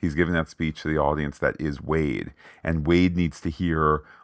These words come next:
Law and Order, God and Country kind of stuff. Um,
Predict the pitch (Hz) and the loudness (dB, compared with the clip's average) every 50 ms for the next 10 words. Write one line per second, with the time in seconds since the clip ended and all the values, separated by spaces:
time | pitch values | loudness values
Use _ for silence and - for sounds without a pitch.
0 | _ - 85 87 87 87 87 87 90 85 85 - - 85 85 80 85 80 80 76 | _ -10 -2 4 4 6 6 6 6 4 2 2 2 4 4 6 6 6 4 4
1 | 73 - 85 80 76 80 80 76 76 73 - - 82 82 80 - - 67 64 - | 2 0 -2 0 0 0 -2 -4 -6 -6 -4 -4 -4 -4 -4 -6 -8 -8 -8 -8
2 | - - 73 71 64 - - - - - 57 50 - - - - - - _ _ | -8 -6 -6 -6 -8 -10 -12 -8 -4 -2 -2 -2 -2 -6 -10 -20 -20 -20 _ _
3 | - - - - - - _ - - 87 85 82 80 80 78 76 76 73 71 69 | -20 -20 -20 -20 -20 -20 _ -4 -2 0 0 2 2 0 0 -2 -2 -6 -6 -8